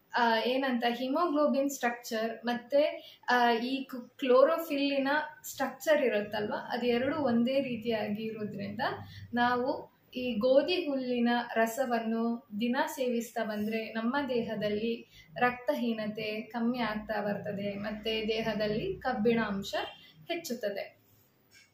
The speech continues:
ನಂತರ ಹೇಳ್ಬೇಕಂತ ಹೇಳಿದ್ರೆ ನಾವು ಇವಾಗ, ಇವಾಗಾಗ್ಲೇ ನೋಡ್ತಾ ಇರ್ಬೇಕಿದ್ರೆ, ಆ,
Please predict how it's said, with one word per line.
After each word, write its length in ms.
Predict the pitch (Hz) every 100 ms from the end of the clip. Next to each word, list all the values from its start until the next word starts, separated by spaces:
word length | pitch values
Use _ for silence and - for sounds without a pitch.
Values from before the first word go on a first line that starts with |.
| _ _ _ _ _ - _ _ - _ _
ನಂತರ 360 | 285 349 339 285 269 269 269 - _ _ -
ಹೇಳ್ಬೇಕಂತ 680 | 240 262 240 233 226 226 226
ಹೇಳಿದ್ರೆ 680 | 226 226 214 208 311 339 - -
ನಾವು 500 | 226 233 269 269 262
ಇವಾಗ, 440 | 269 233 233 226 226 214 -
ಇವಾಗಾಗ್ಲೇ 680 | 233 254 254 254 226 226 226
ನೋಡ್ತಾ 480 | 220 220 226 240 226
ಇರ್ಬೇಕಿದ್ರೆ, 920 | 214 202 202 - 208 247 370 - - - - _ -
ಆ, 380 | 247 233 233